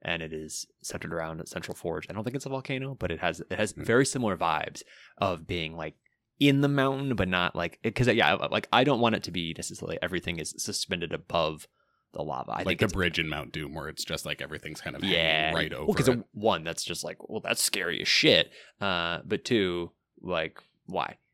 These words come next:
Speaker 1: It's more, it, I think it is
Speaker 2: Vibes.
Speaker 1: more interesting. Yeah, but I think the vibes are more interesting if it's like, you, like, um, it's like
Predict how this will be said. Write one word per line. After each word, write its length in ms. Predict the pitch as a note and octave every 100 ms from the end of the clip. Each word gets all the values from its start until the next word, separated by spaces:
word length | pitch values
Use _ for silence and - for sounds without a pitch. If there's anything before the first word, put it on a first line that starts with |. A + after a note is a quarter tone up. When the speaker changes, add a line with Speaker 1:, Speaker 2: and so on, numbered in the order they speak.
| _
Speaker 1:
It's 180 | G#2 -
more, 160 | A2+ F2+
it, 160 | G2
I 180 | - -
think 140 | A#2
it 60 | A2+
is 80 | A2+
Speaker 2:
Vibes. 40 |
Speaker 1:
more 80 | A2
interesting. 380 | G2 - - F#2
Yeah, 100 | A2
but 360 | E2 - - -
I 60 |
think 140 | G#3 D3+
the 60 |
vibes 340 | F#2 G2+ F#2+ F2+
are 40 |
more 120 | F2+
interesting 280 | F2 F2 F2
if 100 | E2+
it's 160 | F2 D#2+
like, 240 | D#2 D#2 - _ _ -
you, 240 | F2+ E2 - _
like, 300 | A2 G#2 F#2+
um, 460 | G2 F2+ F2+ F2 F2+ - _ _ _ _ _ _ _ _ _ _ _
it's 240 | - C3 -
like 220 | D3+ F3